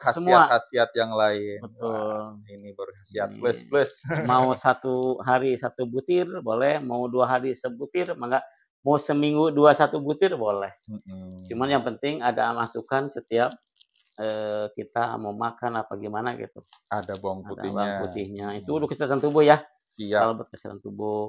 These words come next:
Speaker 1: Nah, yang
Speaker 2: Nah,
Speaker 1: ketiga.
Speaker 2: kalau untuk ramuan ini, Bah, eh,
Speaker 1: Hmm.
Speaker 2: berapa siung tuh atau berapa butir?
Speaker 1: Menurut pengalaman Abah ya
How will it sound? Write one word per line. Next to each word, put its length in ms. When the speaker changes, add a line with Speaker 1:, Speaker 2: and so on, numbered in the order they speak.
Speaker 1:
Nah, 260
yang 140
Speaker 2:
Nah, 100
Speaker 1:
ketiga. 100
Speaker 2:
kalau 300
untuk 380
ramuan 420
ini, 260
Bah, 220
eh, 280
Speaker 1:
Hmm. 220
Speaker 2:
berapa 800
siung 440
tuh 120
atau 160
berapa 280
butir? 380
Speaker 1:
Menurut 360
pengalaman 520
Abah 280
ya 140